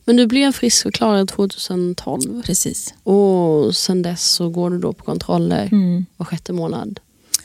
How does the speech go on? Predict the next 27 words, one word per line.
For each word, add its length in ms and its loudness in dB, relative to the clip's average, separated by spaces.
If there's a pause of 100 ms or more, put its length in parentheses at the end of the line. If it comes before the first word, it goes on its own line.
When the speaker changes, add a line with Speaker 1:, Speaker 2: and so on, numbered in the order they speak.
Speaker 2:
Nej, 320 2 (200)
Vart, 140 -4 (360)
en 140 2
gång 80 2
om 100 0
året. 460 -4
Speaker 1:
En 140 4
gång 140 4
om 100 2
året. 260 -2
Speaker 2:
Och 80 4
nu 120 2
pratar 300 -2
vi 0 -
om 80 0
att 100 -4
kanske 240 -2
göra 180 -2
det 60 -2
en 220 -2
gång 100 -2
vartannat 480 -2
år 100 -4
till 160 -6
och 60 -2
med. 160 -2 (260)
Speaker 1:
Okej. 320 -8